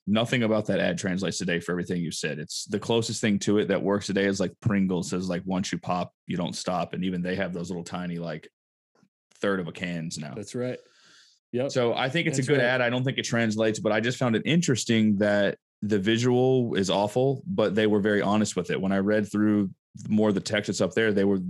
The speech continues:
Speaker 1: whoever did the ad campaign for that decided that we're gonna be really honest about our product and just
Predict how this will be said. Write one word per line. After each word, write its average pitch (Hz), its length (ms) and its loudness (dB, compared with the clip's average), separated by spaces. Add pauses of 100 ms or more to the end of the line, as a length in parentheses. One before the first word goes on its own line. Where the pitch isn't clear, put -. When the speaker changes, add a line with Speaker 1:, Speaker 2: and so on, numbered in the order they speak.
(140)
Speaker 1:
whoever 113 340 2
did 107 200 2
the 98 100 2
ad 107 200 2
campaign 92 380 -2
for 90 120 -8
that 90 340 -2
decided 98 540 0
that 98 180 0
we're 117 120 0
gonna 143 140 0
be 120 80 2
really 117 220 4
honest 117 280 0
about 98 160 2
our 95 80 2
product 98 440 -2
and 95 140 -2
just 92 180 -8